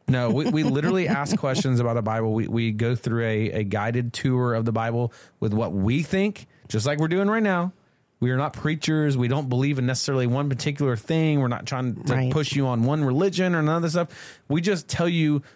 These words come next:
Speaker 1: our thoughts based on what we're reading, and we, and we do it in a very summarized way on, on chapters, and you guys should check those, uh, series out. But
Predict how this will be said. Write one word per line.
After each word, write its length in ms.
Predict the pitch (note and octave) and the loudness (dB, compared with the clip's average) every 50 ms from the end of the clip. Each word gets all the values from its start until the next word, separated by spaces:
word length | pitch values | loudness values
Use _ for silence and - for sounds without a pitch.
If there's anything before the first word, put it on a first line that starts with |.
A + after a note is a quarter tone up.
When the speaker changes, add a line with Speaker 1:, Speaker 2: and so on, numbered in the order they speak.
| _ _ - | _ _ -4
Speaker 1:
our 140 | - B2+ A#2+ | -2 -2 -2
thoughts 420 | - - E3 E3+ F3 - - - | 0 0 0 0 -2 -2 -4 -2
based 300 | C#3 C3+ C#3 C#3 C3 - | 0 0 0 0 0 -2
on 140 | D3+ C#3 C3+ | -2 0 0
what 100 | C3+ - | 0 0
we're 140 | B2 A2+ G#2+ | 0 0 0
reading, 540 | A#2+ C#3+ D3+ D3+ D3+ D3+ D3+ D3 D3 C#3+ C#3+ - _ _ _ - | 0 0 0 0 0 0 0 0 0 -2 -4 -8 _ _ _ -4
and 120 | - B2 | -2 -2
we, 100 | C3 A#2+ | -2 0
and 80 | G2+ C3 | 0 0
we 80 | C3 C3+ | 0 0
do 160 | C3+ D3 D#3 | 0 0 0
it 40 | A#2+ | 0
in 60 | B2+ | 0
a 80 | B2+ | -2
very 300 | A2+ G2+ B2 C3 C#3+ C#3 | -2 -2 -2 -2 0 -2
summarized 640 | B2 - - - C#3+ C#3 C#3 C3+ C3 C3 B2 A2+ G#2+ A2+ | -2 -2 -2 -2 -2 0 0 -2 -2 -2 -2 -2 -2 -2
way 320 | G#2+ B2 B2+ C3 C3+ C3 | 0 0 0 0 0 0
on, 260 | B2 A#2 A2 F#2+ - | -2 -2 -2 -4 -4
on 140 | G#2 G#2 G2 | -4 -4 -2
chapters, 500 | - - B2+ B2+ B2+ - - B2+ A#2 A2 | -2 -2 -2 -4 -4 -4 -4 -2 -2 0
and 100 | A2 G#2+ | 0 0
you 60 | G#2+ G#2+ | 0 0
guys 200 | A#2 A2 A2 - | 0 0 -2 -4
should 120 | - G2+ | -6 -6
check 180 | - - G#2 - | -4 -6 -4 -2
those, 320 | A2 A2 A2 G2 F#2+ - | -2 -2 -2 -2 -2 -4
uh, 160 | - G#2 G#2 G2+ | -4 -2 -2 -2
series 360 | - - B2+ A#2 A2 G#2+ B2+ | -2 -2 -2 0 0 0 0
out. 240 | D3+ D#3 - - D3+ | 0 -2 -2 0 0
But 360 | G3+ G3+ D#3 C3+ - - - | 0 2 0 -2 -4 -8 -14